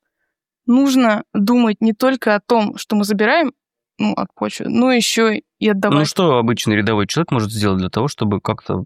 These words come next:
Speaker 2: пос-, поспособствовать укреплению той почвы, которая вот
Speaker 1: Рядовой человек, который не связан с
Speaker 2: Да.
Speaker 1: использованием почвы, он должен знать об этом, ну,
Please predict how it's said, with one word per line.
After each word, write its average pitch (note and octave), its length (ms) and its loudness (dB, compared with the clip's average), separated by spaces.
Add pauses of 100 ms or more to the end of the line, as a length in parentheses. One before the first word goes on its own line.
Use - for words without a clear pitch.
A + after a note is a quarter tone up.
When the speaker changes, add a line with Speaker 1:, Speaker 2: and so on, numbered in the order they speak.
Speaker 2:
пос-, - 120 -6
поспособствовать - 880 -6 (420)
укреплению A#2+ 960 0
той G2+ 160 -2
почвы, G2 360 -6
которая F#2 420 -2
вот F#2 120 -8 (960)
Speaker 1:
Рядовой A#3 320 0
человек, A#3 240 0
который A3 260 0
не A3 140 2
связан G#3 600 -2
с - 140 -8
Speaker 2:
Да. G#3 140 -2
Speaker 1:
использованием G#3 640 0
почвы, - 520 -2
он A#3 200 2
должен A3 240 2
знать G3 340 -2
об F#3+ 140 -6
этом, A#3 400 -2 (100)
ну, G3+ 380 2